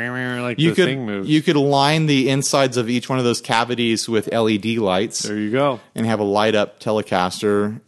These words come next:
Speaker 2: that would s-, look kind of bizarre. The thing, like,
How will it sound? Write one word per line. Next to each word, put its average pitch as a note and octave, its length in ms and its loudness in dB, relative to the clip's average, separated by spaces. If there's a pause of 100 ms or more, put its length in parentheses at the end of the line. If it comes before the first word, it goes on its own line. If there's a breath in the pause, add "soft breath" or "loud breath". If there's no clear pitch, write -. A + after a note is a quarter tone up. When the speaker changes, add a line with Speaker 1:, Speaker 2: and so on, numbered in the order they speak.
(100)
Speaker 2:
that G#2 240 -2
would G2 100 -4
s-, - 200 -8 (640)
look G2+ 200 -4 (200)
kind G2+ 140 -2
of G2 60 -2
bizarre. F#2 400 0
The E3+ 140 -2
thing, D#4 240 0
like, D#4 240 0